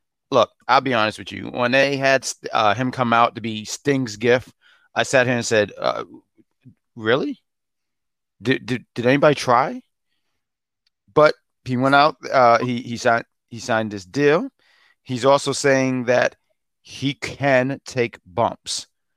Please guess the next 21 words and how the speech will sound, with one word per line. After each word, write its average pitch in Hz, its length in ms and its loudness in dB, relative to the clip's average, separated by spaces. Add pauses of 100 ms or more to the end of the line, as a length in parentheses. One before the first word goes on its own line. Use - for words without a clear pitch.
(320)
which 123 320 0
I 127 120 2
think 131 240 -2
we 127 220 -4 (140)
all 139 520 8
can 123 160 -4
agree 113 280 -6
we, 110 180 -8
nobody 123 760 0
wants 98 240 -8
to - 100 -14
see 95 240 -10
that. 87 260 -10 (640)
Um, 95 720 2 (600)
n-, 147 460 -8
nobody, 131 520 4
nobody 127 380 4
wants 113 240 0
to, 104 340 0
to, 98 580 -4
um, 85 500 -4